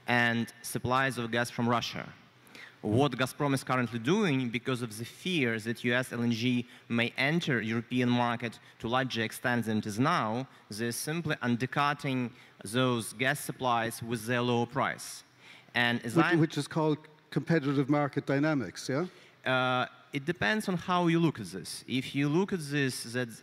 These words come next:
Speaker 1: Gazprom already is approximately roughly forty percent of European um, imports, that can be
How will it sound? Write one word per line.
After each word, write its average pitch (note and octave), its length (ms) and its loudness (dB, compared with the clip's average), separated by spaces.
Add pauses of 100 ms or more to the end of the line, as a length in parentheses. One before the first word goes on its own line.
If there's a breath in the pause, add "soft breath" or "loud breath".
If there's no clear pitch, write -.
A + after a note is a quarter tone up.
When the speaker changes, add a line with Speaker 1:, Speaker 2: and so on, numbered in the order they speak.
(120)
Speaker 1:
Gazprom D3+ 680 -2
already C3+ 460 0
is B2 260 -6
approximately C3+ 760 -4 (300 loud breath)
roughly E3 400 0
forty D#3+ 320 0
percent B2 640 0
of - 140 -10
European A#2+ 480 -2
um, G#3+ 180 0 (100)
imports, C#3+ 500 -2 (280 loud breath)
that C3 340 -2
can D#3+ 240 2
be D3+ 120 0